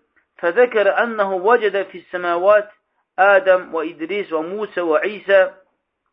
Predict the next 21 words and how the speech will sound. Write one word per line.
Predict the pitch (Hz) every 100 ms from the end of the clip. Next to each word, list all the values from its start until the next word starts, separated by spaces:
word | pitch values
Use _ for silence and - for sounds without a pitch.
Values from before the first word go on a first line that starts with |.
| _ _ _ _ _ -
وَإِبْرَاهِيمَ | 151 170 165 175 165 196 208
صَلَوَاتُ | - 175 175 180 -
اللّٰهِ | 165 175
عَلَيْهِمْ | 160 160 175 151 127 117 _ _ _ -
وَلَمْ | 160 208 214
يُثْبِتْ | 196 226 - 196 -
كَيْفَ | 202 226 202 202 208 202 _ _
مَنَازِلُهُمْ | 165 175 175 151 170 202 185 185 165 _ _ _ _ -
غَيْرَ | - 226 233 208 - 202
أَنَّهُ | 196 185 175 170
ذَكَرَ | 190 190 180 165 180
أَنَّهُ | 175 170
وَجَدَ | 160 190 175 165
آدَمْ | 175 185 180 202 202 _ _ -
فِي | 170
السَّمَاءِ | - 165 175 160
الدُّنْيَا | 147 165 160 135 110 _ _ -
وَإِبْرَاهِيمَ | 147 147 160 160 196
فِي | 151
السَّمَاءِ | 147 - 160 180 156 151
السَّادِسَةِ | - 156 151 _